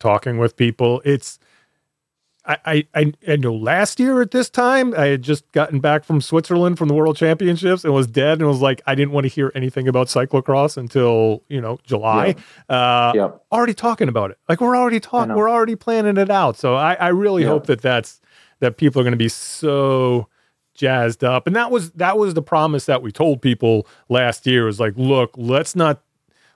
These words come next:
Speaker 1: let's not do these virtual races. Let's not try to, you know,
Speaker 2: Yep.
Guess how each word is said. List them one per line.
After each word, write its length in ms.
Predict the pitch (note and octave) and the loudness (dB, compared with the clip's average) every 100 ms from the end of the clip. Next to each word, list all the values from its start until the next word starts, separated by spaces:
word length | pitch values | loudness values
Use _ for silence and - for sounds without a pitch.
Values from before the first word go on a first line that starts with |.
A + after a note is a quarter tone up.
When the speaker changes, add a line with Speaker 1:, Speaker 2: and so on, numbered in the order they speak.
| - | -10
Speaker 1:
let's 140 | - | -4
not 160 | A3+ G3 | -2 0
do 80 | F3+ | 0
these 200 | F3 B2+ | 0 -2
virtual 420 | C3 C3+ D3 C3+ | -4 -2 0 2
races. 600 | A#2+ A#2+ - A#2+ A#2 A2+ | 2 2 0 0 0 0
Let's 180 | B2 - | -4 -2
not 180 | D#3 C#3+ | -4 -2
try 300 | C#3+ C3 B2+ | -2 0 0
to, 460 | B2+ A#2+ A#2 A#2+ C3+ | 0 2 0 -2 -2
you 100 | C3 | -2
know, 680 | B2 A#2 A#2+ A#2+ A#2 A#2 G#2 | 0 0 0 0 0 -4 -2
Speaker 2:
Yep. 320 | G2+ G2 | -2 -2